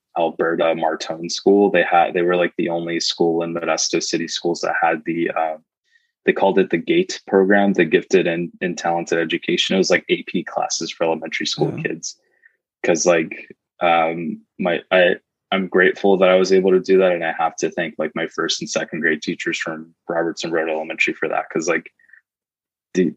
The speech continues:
Speaker 1: <laughs> you know, not just because of the area we were in, but those kids may or may not have been the brightest just based off of their, you know, background, and school probably wasn't on their mind. But, like, I was reading, like,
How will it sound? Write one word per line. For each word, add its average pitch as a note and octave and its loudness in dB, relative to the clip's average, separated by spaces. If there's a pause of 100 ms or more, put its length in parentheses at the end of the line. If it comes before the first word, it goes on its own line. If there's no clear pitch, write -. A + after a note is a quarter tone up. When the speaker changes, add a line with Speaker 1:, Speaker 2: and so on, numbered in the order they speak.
Speaker 1:
<laughs> - -10 (580)
you G2 4
know, E2 0
not F#2 4
just G2 4
because F#2 4
of F2+ 4
the D#2+ 2
area F2+ 4
we F2 0
were E2+ 0
in, G2 2
but E2 -6
those E2+ -2
kids E2+ 0 (260)
may F2+ 0
or F2 2
may F2+ -2
not F2 0
have E2+ -4
been F2 -2
the E2 -4
brightest E2+ 0
just - -6
based E2 -4
off E2 -2
of D#2+ -12
their, D#2+ 0
you E2 -8
know, D#2+ -8 (540)
background, F2 2
and E2 -6 (240)
school - 0
probably E2+ 2
wasn't E2 -2
on E2 -4
their D#2 -4
mind. F2+ 2 (480)
But, E2+ 2
like, E2+ -2
I F2 2
was F2 0
reading, E2+ 0
like, D#2+ -8